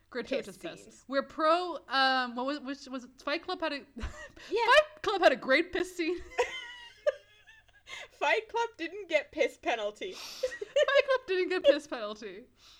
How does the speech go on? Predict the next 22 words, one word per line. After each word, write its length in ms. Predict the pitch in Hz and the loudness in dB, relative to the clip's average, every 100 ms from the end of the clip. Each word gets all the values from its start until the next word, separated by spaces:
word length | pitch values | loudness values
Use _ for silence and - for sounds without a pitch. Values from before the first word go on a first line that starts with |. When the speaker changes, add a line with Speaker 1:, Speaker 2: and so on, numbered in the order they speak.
| _ _ _ | _ _ _
Speaker 1:
Uh, 300 | 262 262 262 254 | 0 2 2 0
Angry 240 | 294 285 | -4 -4
Birds 280 | 254 226 - | -4 -6 -10
did. 280 | 185 143 - 233 | -16 -16 -10 -6
Angry 240 | 269 349 | -2 -2
Birds. 480 | 302 254 247 - - - - - | -2 -4 -2 -2 -4 -8 -18 -20
<laughs> 260 | _ _ | _ _
Speaker 2:
Angry 300 | - - 440 440 | 2 6 6 8
Birds 300 | 330 - 285 | 6 6 -2
was 180 | 320 - | -6 0
the 120 | 285 262 | -2 0
reason 340 | 277 302 269 | -2 0 0
why 200 | 233 220 220 | 2 0 -2
we 320 | 220 214 220 - - _ _ _ _ | -8 -12 -14 -20 -20 _ _ _ _
built 320 | 240 247 240 - | -2 -2 -4 -4
this 220 | 233 254 214 | -6 -6 -10
rule 420 | 196 190 196 185 | -8 -6 -6 -6
in 120 | 190 | -8
the 100 | 202 | -10
first 340 | 202 202 - - | -8 -6 -6 -8
Speaker 1:
Exactly. 240 | 160 98 | -10 -10
Speaker 2:
place. 160 | 117 | -12